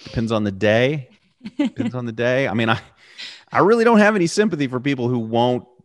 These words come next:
Speaker 1: who literally, I mean, just all you have to do is sign a paper.
Speaker 2: Yeah,
Speaker 1: Uh,
Speaker 2: won't
Speaker 1: like,
Speaker 2: help
Speaker 1: we'll literally
Speaker 2: themselves.
Speaker 1: go do
Speaker 2: Yeah.
Speaker 1: all the work for you. All you have to do is sign a paper.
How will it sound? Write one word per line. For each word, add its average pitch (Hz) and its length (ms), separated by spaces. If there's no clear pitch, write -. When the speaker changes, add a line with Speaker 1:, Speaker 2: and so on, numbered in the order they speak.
Speaker 1:
who 123 120
literally, 156 460
I - 20
mean, 151 180
just 147 300
all 147 120
you 156 60
have 131 60
to 135 40
do 135 40
is 123 100
sign 117 160
a 90 40
paper. 101 360
Speaker 2:
Yeah, 208 140
Speaker 1:
Uh, - 40
Speaker 2:
won't 160 120
Speaker 1:
like, - 120
Speaker 2:
help 180 160
Speaker 1:
we'll 160 180
literally 160 380
Speaker 2:
themselves. 127 160
Speaker 1:
go 123 60
do 123 120
Speaker 2:
Yeah. - 60
Speaker 1:
all 139 120
the 151 80
work 127 220
for 123 240
you. 107 300
All 131 80
you 127 60
have 110 80
to 110 80
do 113 40
is 107 100
sign 98 180
a 85 60
paper. 104 420